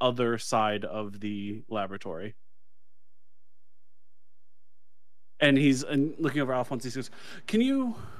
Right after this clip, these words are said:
could you press to digitate something for me?"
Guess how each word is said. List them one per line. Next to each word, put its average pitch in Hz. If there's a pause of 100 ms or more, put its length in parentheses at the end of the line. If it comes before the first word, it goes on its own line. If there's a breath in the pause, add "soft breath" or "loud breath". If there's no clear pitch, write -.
(2250 loud breath)
could -
you 220
press 233
to 220
digitate 156
something 101
for 95
me?" 117